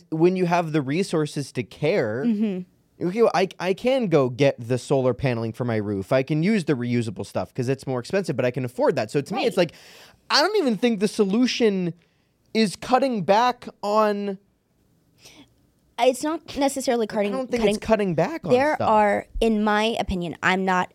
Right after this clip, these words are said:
Speaker 2: a professional
Speaker 1: I'm not
Speaker 2: expert,
Speaker 1: either. I'm
Speaker 2: whatever.
Speaker 1: not claiming to.
Speaker 2: What I know, there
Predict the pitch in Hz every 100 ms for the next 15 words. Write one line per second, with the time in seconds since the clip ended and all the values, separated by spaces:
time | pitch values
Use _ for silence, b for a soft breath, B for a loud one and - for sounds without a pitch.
0 | - 180 175 - 185 165 165 180 175 165
1 | 165 156 165 165 139 123 185 - - 185
2 | 180 170 117 92 - - - - 202 226
3 | - 196 196 220 196 - - - 190